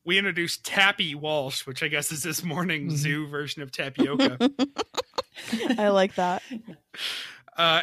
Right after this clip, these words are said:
Speaker 1: Andrew went to the Magic Castle and has a new magician, uh, favorite, uh,
Speaker 3: Mm-hmm.
Speaker 1: upsetting El Ropo.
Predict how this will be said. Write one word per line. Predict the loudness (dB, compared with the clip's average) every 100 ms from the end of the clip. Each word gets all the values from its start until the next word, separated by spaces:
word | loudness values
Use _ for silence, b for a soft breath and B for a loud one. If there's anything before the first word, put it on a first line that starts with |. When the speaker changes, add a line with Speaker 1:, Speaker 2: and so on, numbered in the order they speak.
| 4
Speaker 1:
Andrew | 4 4 2 -2
went | -2 -2
to | -4
the | -2
Magic | 2 0 0 -8
Castle | -4 0 2 0 -4 -6 -12 _ _ _ _ _ -2
and | 0
has | 2 2
a | 0
new | -4 -4 -2 -2 -2 -6 -10 _ _ _ _ _ _ -8
magician, | -4 -4 0 0 2 2 0 -2 -8 -12 _ _ _ _ _
uh, | -4 -2 -2 -4
favorite, | 0 2 2 -2 -6 _ _ -12
uh, | -6 -4 -2
Speaker 3:
Mm-hmm. | 0
Speaker 1:
upsetting | 0 -2 0 0 2 -2 -4 -4
El | -4 -2
Ropo. | -4 -4 -10 -14